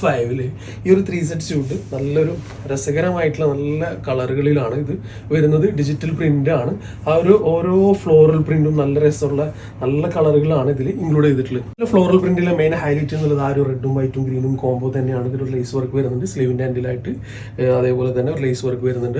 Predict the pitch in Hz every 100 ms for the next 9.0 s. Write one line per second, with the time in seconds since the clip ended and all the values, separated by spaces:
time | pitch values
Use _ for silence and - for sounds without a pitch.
0 | 180 135 127 127 131 127 127 139 135 131
1 | 131 131 120 160 185 143 127 - 127 123
2 | 120 127 123 127 120 110 - - - 185
3 | 220 202 190 180 185 190 180 170 170 165
4 | 156 156 151 135 131 139 127 131 143 147
5 | 147 139 131 160 175 - - 131 127 143
6 | 143 127 156 - - - - - - 156
7 | 147 170 180 180 185 185 - 143 139 151
8 | 147 143 131 117 127 131 117 117 120